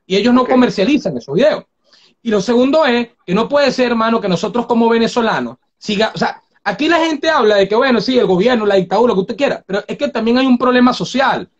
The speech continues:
Speaker 1: Alejandro, que es que todo el mundo quiere sacar partido y quiere hacer de todo dinero. Y no puede ser así. Yo creo que esa es la mentalidad que tenemos que cambiar.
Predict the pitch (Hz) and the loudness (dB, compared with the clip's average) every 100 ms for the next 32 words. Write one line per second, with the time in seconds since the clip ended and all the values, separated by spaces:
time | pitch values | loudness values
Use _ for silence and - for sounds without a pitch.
0 | _ 143 214 254 190 196 185 247 254 262 | _ -4 0 0 0 -4 -4 -4 0 0
1 | 254 247 254 247 233 240 226 - 196 180 | 2 4 2 2 0 0 -2 -2 -4 -2
2 | 190 214 226 226 240 _ _ 185 180 220 | -4 -2 0 0 -2 _ _ -8 -4 -2
3 | 233 240 226 226 233 226 185 226 240 95 | 0 -2 -2 -2 0 0 2 0 0 -4
4 | - _ - 196 226 254 262 240 233 190 | -12 _ -8 -2 -2 2 0 2 0 0
5 | 277 190 196 247 247 262 240 185 180 202 | -2 0 0 0 -2 0 0 0 -2 -2
6 | 254 190 226 240 190 165 247 - | -2 -4 -4 -4 -4 -4 -4 -6